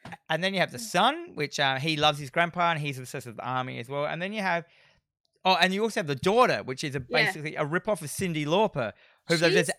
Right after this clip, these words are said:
Speaker 1: added,
Speaker 2: cute.
Speaker 1: added another wig on top of her wig, so she has massive hair, like, but it's
Speaker 2: She's,
Speaker 1: so
Speaker 2: she's a
Speaker 1: obvious.
Speaker 2: punk rocker. She's, she is a punk rock chick. Um, she's actually in, um,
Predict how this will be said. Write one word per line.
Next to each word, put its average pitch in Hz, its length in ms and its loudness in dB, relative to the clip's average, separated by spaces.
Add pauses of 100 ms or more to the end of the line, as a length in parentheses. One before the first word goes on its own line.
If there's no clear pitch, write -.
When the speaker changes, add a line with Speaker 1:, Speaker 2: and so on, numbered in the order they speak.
Speaker 1:
added, 185 340 8
Speaker 2:
cute. 208 280 0
Speaker 1:
added 180 420 6
another 156 720 4
wig 147 440 0
on 151 180 -2
top 147 220 -2
of 143 120 -8
her 147 140 2
wig, 147 340 2
so 151 180 -2
she 156 180 -6
has 147 200 0
massive 151 440 0
hair, 190 260 4 (160)
like, 175 240 0
but - 160 2
it's 180 120 -4
Speaker 2:
She's, 311 160 0
Speaker 1:
so 190 260 2
Speaker 2:
she's 320 120 -6
a 330 100 -4
Speaker 1:
obvious. 233 360 0
Speaker 2:
punk - 200 -2
rocker. 185 260 -4 (160)
She's, 233 300 -16
she 262 220 -4
is 254 260 -4
a 214 400 -6 (140)
punk - 360 -6
rock - 360 -6
chick. - 440 -8 (140)
Um, 196 480 -8
she's 254 240 -8
actually 254 640 -2
in, 208 580 -8 (720)
um, 196 800 -6